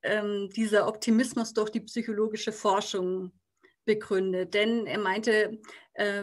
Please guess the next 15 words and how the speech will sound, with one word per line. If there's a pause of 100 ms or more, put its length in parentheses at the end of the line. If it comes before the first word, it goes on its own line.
(120)
wenn
wir
sozusagen
durch
psychologischen, (120)
psychologische
Forschung
diese
Begabungsreserven
entdecken,
können
wir
sie
auch
entsprechend,